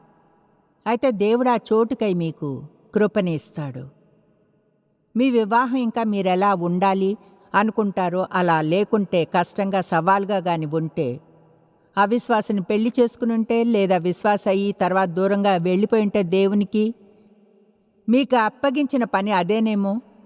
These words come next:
దేవుడు నన్ను పెళ్లి చేసుకోకుండా ఉంటే నేనిక్కడ చేస్తున్నది చేసి ఉండను. ఎందుకంటే ఎవరైనా నాకు బోధించాలని అనుకోను. నా ముందు ఎవరైనా యేసులా నివసించాల్సిన అవసరం ఉంది.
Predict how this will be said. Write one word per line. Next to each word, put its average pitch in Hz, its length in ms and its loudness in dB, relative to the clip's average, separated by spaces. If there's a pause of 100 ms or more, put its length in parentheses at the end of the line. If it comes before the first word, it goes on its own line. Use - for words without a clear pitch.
(300)
దేవుడు 294 300 6
నన్ను 381 180 -10
పెళ్లి 302 300 -6
చేసుకోకుండా 311 520 0
ఉంటే 330 340 -2 (1120)
నేనిక్కడ 302 460 0
చేస్తున్నది 220 920 -2 (720)
చేసి 254 300 0
ఉండను. 170 640 -4 (840)
ఎందుకంటే 359 400 -2
ఎవరైనా 311 440 2
నాకు 269 260 0
బోధించాలని 220 840 0
అనుకోను. 185 440 -2
నా 285 160 2
ముందు 214 240 2
ఎవరైనా 233 360 2
యేసులా 208 540 2 (260)
నివసించాల్సిన 247 800 0
అవసరం 147 340 -8
ఉంది. 120 340 -12